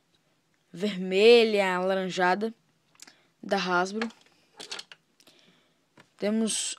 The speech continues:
a Tool, uma Tool normal.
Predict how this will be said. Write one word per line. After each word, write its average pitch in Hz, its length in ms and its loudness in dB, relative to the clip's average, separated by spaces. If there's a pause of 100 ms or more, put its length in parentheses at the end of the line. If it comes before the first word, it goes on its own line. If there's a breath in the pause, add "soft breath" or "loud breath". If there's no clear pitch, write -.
a 202 140 -2
Tool, 240 500 0 (2500)
uma 190 100 -8
Tool 202 120 -6
normal. 202 440 -2